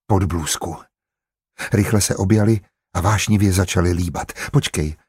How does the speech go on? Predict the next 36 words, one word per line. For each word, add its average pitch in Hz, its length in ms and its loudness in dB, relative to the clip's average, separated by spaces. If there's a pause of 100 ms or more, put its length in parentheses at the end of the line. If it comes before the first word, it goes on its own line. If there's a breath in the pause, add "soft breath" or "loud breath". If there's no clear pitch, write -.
(180)
řekla 98 280 0
najednou 104 500 2
a 113 120 -6
odstrčila - 520 -2
ho. 78 140 -4 (400 loud breath)
„Vyraz 131 400 4
se - 160 2
saněmi 123 380 6
jako 123 220 6
domů, 110 320 6 (280 loud breath)
ale 98 180 6
na 113 100 6
křižovatce 135 720 2 (180 loud breath)
sjeď 135 340 4
k - 100 -6
potoku 113 480 2 (200 loud breath)
a 101 60 4
zadem 127 280 8
se 147 140 4
vrať. 139 340 2 (320)
Nemusí 131 400 4
každý 98 340 0
vědět, 98 400 2 (220 loud breath)
že 101 140 4
jsi - 100 -2
u - 60 2
mne 92 160 4
přenocoval. 90 680 0 (440 loud breath)
Já 95 140 2
zatím 95 340 0
ohřeju 98 380 4
polévku.“ 95 560 0 (960)
Ještě 107 320 0
na 127 160 4
křižovatce 151 720 4
váhal, 104 580 2